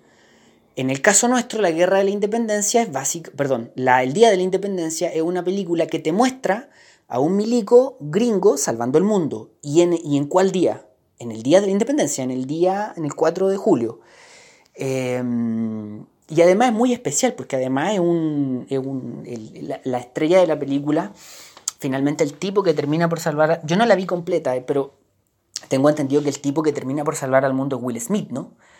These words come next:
Entonces además es un afroamericano, un poco la lógica de Rocky, ¿no? Un hijo de un inmigrante. No es un blanco cualquiera, ¿no? Es un afroamericano que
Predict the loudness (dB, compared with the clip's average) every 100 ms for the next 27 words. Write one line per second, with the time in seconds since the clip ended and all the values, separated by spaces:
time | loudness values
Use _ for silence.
0 | _ _ -2 0 2 2 0 0 0 -2
1 | 0 -2 -2 -2 -2 -2 -10 -2 4 6
2 | 6 4 -2 -4 -4 0 0 0 -2 0
3 | -2 0 0 0 0 0 -2 -4 -14 -20
4 | -20 _ 0 2 4 4 2 2 -2 -2
5 | -4 -2 -2 -2 -10 _ _ _ _ -10
6 | -6 0 0 0 -4 -4 -2 -2 -2 -2
7 | -2 -2 -2 -2 -2